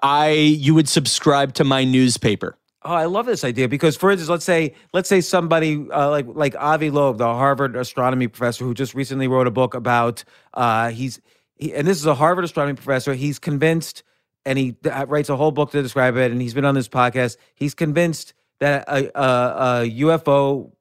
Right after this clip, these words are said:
Speaker 2: made by aliens has recently crossed through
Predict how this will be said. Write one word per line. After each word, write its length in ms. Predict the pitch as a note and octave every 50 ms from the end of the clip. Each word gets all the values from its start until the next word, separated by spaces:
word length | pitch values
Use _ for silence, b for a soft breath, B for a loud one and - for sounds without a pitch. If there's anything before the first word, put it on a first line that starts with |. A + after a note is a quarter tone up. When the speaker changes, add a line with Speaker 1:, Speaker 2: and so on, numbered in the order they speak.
| _ _
Speaker 2:
made 320 | - A#2+ B2 C3 C#3 D#3 D3
by 120 | D3 C#3+
aliens 560 | C3+ C3 B2+ B2 B2 B2+ B2+ B2+ B2+ B2+ A2+
has 260 | B2+ C3 A#2+ A2+ A2+ A#2 -
recently 480 | B2 B2+ C#3 B2+ - C#3 C#3+ C#3 B2+
crossed 400 | G#2+ - - B2+ B2+ B2 - -
through 320 | C3 B2 A#2+ A#2 A#2 A2+